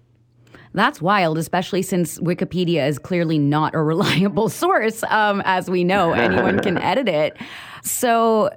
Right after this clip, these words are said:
Speaker 1: what would happen if this became a new political practice?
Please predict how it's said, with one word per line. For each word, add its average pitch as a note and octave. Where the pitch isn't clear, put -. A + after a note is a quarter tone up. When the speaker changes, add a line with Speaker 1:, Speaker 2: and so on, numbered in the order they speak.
Speaker 1:
what A#3
would G#4
happen A3+
if F#3
this F3+
became E3
a D3+
new D3
political C#3+
practice? A#2+